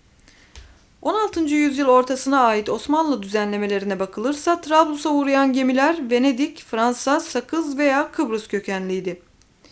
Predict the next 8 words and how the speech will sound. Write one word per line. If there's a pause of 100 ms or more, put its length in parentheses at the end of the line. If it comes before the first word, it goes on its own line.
(360)
Bin
beş
yüz
yetmişte
Osmanlılarca
fethedilmeden
önce
Kıbrıs,